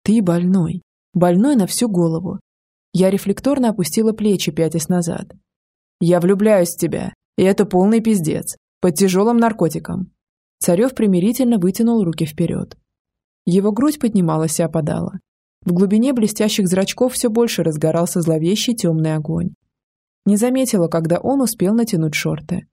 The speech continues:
В это мгновение я ненавидела его орехово-карие глаза, смазливое лицо с пухлой нижней губой, шикарное тело и эти долбаные спортивные шорты, в которых он выглядел как полубог.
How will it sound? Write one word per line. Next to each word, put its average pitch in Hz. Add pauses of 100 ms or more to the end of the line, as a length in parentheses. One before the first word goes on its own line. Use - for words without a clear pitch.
(460)
В 190
это 254
мгновение 233
я 202
ненавидела 214
его 160
орехово-карие 170
глаза, 170 (500)
смазливое 226
лицо 196
с -
пухлой 233
нижней 170
губой, 170 (400)
шикарное 254
тело 170 (240)
и 185
эти 185
долбаные 190
спортивные 214
шорты, 185
в 151
которых 170
он 185
выглядел 202
как 151
полубог. 180